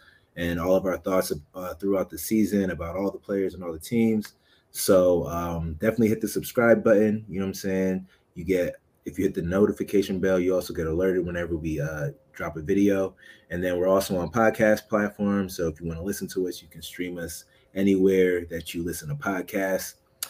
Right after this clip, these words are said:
Um, today, we're gonna go over some opening lines, some, maybe some notable injuries, uh, that have happened on Sunday, just to be wary about throughout the week. And then, um, some waiver wire pickups, some,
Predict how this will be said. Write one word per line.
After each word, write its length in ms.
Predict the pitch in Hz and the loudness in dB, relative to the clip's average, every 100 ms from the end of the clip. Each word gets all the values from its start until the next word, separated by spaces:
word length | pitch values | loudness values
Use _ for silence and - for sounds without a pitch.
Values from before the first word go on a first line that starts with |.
| - _ 95 | -16 _ -8
Um, 340 | 92 87 85 | -6 -4 -6
today, 880 | 85 - 85 117 123 131 127 127 117 92 | -4 -4 6 10 12 12 12 8 6 -4
we're 120 | 90 | -4
gonna 200 | 98 95 | -2 -4
go 240 | 92 95 | 0 2
over 260 | 104 104 104 | 4 2 0
some 200 | 95 98 | -6 -4
opening 420 | 113 113 113 107 | 0 2 2 0
lines, 640 | 110 117 117 117 113 110 - _ _ _ | 2 2 4 4 2 0 -8 _ _ _
some, 520 | - 101 92 87 85 | -6 -4 -2 -2 -2
maybe 240 | 92 101 98 | 2 2 0
some 180 | 98 | -2
notable 340 | 98 98 87 78 | -2 0 0 -4
injuries, 800 | - 107 101 104 104 101 101 95 - | -2 0 2 2 4 4 4 0 -6
uh, 220 | 95 92 | -4 -4
that 180 | 87 90 | -2 -4
have 100 | 92 | -4
happened 540 | 95 92 98 92 90 _ _ | -6 -6 -4 -6 -8 _ _
on 200 | 78 78 | -18 -16
Sunday, 640 | 80 - 98 95 95 92 87 | -14 -10 -6 -6 -4 -4 -4
just 220 | 82 - | -8 -20
to 60 | - | -16
be 140 | 76 | -12
wary 360 | 76 92 92 92 | -8 -2 0 -2
about 380 | 78 87 80 | -4 -12 -12
throughout 360 | - 82 80 78 | -12 -12 -12 -12
the 80 | 76 | -12
week. 500 | 76 95 95 90 - _ _ _ - | -4 -2 -2 -4 -16 _ _ _ -10
And 260 | 87 85 78 | -4 -2 -2
then, 500 | 95 95 95 90 85 - | 0 2 2 0 -4 -8
um, 520 | 90 87 85 85 80 - _ | -10 -10 -10 -10 -12 -16 _
some 200 | - 113 | 2 8
waiver 240 | 127 113 | 10 10
wire 340 | 104 95 90 85 | 6 4 2 0
pickups, 520 | - 80 76 73 - | -6 -10 -10 -12 -14
some, 200 | - | -16